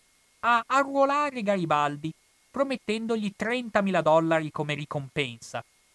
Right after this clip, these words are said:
Dato che Garibaldi tutti sanno che non prende il becco di un quattrino da parte degli stati maggiori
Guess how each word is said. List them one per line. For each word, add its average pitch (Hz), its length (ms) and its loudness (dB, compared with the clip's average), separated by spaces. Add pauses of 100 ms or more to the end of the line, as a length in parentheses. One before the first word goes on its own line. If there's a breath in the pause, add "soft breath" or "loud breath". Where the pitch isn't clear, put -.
(340)
Dato 196 320 0
che 151 300 -4
Garibaldi 143 800 0 (160)
tutti 170 300 -10
sanno 147 460 -4
che - 100 -8
non 135 160 -6
prende 160 380 -4
il 131 100 -4
becco 151 380 -4
di 139 100 -6
un 135 120 -8
quattrino 143 640 -4 (360)
da 127 160 -2
parte 151 400 0
degli 127 160 -10
stati - 320 -6
maggiori 135 680 -4